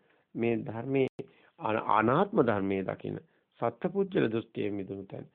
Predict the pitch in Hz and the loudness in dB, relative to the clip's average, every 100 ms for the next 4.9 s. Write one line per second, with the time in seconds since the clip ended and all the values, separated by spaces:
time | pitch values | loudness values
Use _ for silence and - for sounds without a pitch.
0 | _ _ _ - 127 120 120 113 107 131 | _ _ _ -2 0 0 0 0 0 0
1 | 131 123 - - 107 113 117 110 127 104 | 2 0 -2 -2 -2 -2 -4 -6 -6 -6
2 | 98 - 104 101 104 98 107 127 - - | -10 -8 -8 -6 -8 -6 -4 -2 -4 -8
3 | - _ _ - 127 165 170 220 - 117 | -20 _ _ -2 0 0 0 -2 0 -2
4 | - _ 135 117 110 107 - 104 101 | -2 _ -4 -2 -2 -4 -6 -4 -2